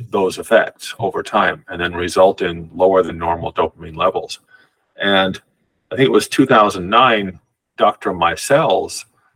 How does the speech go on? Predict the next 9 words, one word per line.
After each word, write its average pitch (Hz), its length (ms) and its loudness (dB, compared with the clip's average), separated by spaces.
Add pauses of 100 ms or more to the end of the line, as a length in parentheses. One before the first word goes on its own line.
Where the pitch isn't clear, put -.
(240)
uh, 90 320 -2
talked - 320 0
about 90 260 -2
the - 80 -16
kappa - 480 0
opiate - 340 -8
receptor - 600 -8
and 85 200 -8
dynorphin. 82 600 -4